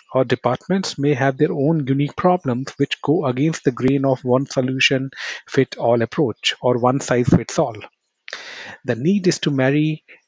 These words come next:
available choices with the needs of an organization in a way that each option selected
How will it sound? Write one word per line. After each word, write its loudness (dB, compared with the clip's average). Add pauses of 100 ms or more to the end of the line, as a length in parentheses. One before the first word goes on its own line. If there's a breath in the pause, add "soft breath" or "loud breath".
(120)
available 4
choices 0
with -2
the 4
needs 0
of 2
an 0
organization 0
in -2
a 2
way 0
that -2 (100)
each 2
option 0
selected 0